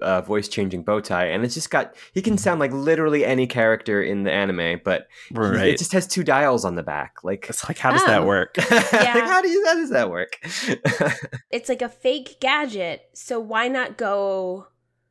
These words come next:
Speaker 3: just completely a-, out of, you know, out of reality? It makes something really fantastical. They make things that are, like, they try to make it practical,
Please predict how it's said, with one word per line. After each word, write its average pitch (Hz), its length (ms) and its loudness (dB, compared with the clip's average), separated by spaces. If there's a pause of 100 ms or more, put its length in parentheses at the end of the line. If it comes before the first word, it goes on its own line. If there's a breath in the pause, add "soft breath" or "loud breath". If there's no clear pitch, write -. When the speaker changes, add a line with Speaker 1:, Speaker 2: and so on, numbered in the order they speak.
(120)
Speaker 3:
just - 200 -10
completely 220 720 -4
a-, 151 180 0 (220)
out 208 300 2
of, 185 320 -4 (180)
you 233 140 -6
know, 160 340 -4
out 214 240 0
of 202 240 -8
reality? 196 960 -2 (540)
It - 120 -8
makes 220 240 0
something 214 320 -4
really 202 240 -2
fantastical. 202 800 -6
They 202 160 -4
make 226 240 -4
things 214 240 -4
that 190 120 -6
are, 185 140 -2
like, 175 320 -4 (280 soft breath)
they 233 100 -4
try 269 180 2
to 262 60 0
make 233 160 0
it 220 80 -6
practical, 220 680 -2